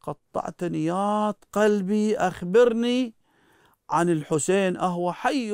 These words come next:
أم لا؟". وكانت طبعًا رضوان الله تعالى عليها تصنع خمس قبور،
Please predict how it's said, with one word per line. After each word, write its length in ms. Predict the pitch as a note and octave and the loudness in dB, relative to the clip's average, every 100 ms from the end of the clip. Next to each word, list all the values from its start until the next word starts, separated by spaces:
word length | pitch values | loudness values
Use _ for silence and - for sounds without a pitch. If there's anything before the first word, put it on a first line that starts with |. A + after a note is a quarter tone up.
| F#3+ | 0
أم 380 | F3 - - | 0 -6 -8
لا؟". 180 | - - - _ _ _ _ _ _ _ _ _ _ - | -8 -12 -14 _ _ _ _ _ _ _ _ _ _ -20
وكانت 600 | C#3 - D#3 D3+ C#3 - - _ _ _ _ _ | -18 -10 -8 -8 -10 -18 -20 _ _ _ _ _
طبعًا 260 | D#3 C#3+ D3+ | -8 -4 -4
رضوان 360 | D3 C#3+ D3+ | -4 -2 -2
الله 320 | E3+ F3 D3+ C#3+ | -2 -2 -2 -2
تعالى 380 | - C#3+ D3 | -4 -2 -2
عليها 500 | C#3 C#3+ D3+ D#3+ D3+ | -2 -4 -4 -4 -6
تصنع 480 | D3+ D#3+ D#3 - D3 _ _ _ _ _ _ | -8 -10 -10 -10 -10 _ _ _ _ _ _
خمس 400 | - F#3+ G3+ - | -4 -2 -4 -8
قبور، 480 | - C#3+ C3+ C3 | -10 -8 -8 -8